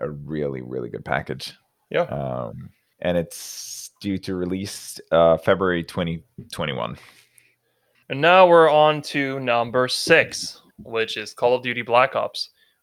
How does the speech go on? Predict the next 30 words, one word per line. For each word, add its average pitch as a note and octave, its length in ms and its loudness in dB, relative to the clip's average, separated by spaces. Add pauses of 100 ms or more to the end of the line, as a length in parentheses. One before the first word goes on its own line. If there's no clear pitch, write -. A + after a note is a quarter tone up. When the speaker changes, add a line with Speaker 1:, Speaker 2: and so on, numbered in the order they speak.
(160)
Speaker 2:
Cold A2+ 220 0
War. - 300 -4 (280)
<laughs> - 280 -18
That's - 180 -10
a A2 60 -2
handful. G#2+ 460 -6 (560)
Uh, - 40 0
Speaker 1:
Yeah. G#2 720 2
Speaker 2:
yeah. - 280 -2 (140)
To D3+ 140 -2
me, F#3 600 -4 (400)
Black C#3+ 600 2
Ops E3 500 4
one C#3 320 4
and D3 140 -6
two C#3 480 2 (520)
with B2 280 2
Mason, A#2+ 480 2
Hudson, A#2 720 0
and, A2 400 -8
and, A2 400 -10
uh, G#2+ 240 -6
Woods B2 600 -4
was A#2 340 -2
always A2+ 400 0
the, G#2 460 -8
the, G2+ 120 -16 (440)
the A#2 80 -14
best - 280 0
story, G3+ 400 -4